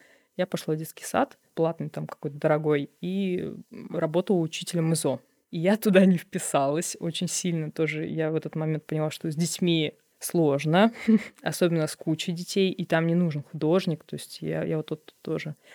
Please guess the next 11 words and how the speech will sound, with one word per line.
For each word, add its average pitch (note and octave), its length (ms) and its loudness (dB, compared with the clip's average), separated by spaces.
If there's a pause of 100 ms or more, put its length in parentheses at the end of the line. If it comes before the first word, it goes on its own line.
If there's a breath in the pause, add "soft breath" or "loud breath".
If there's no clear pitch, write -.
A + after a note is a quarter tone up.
наступила A3 440 0
на F3 100 2
все F3 240 2
возможные D3 520 2
грабли, F3 380 2
в D3 100 -4
общем, D3 360 -6
которые E3 420 2
можно D3+ 360 -2
было D3+ 240 -4
наступить. D3+ 580 -10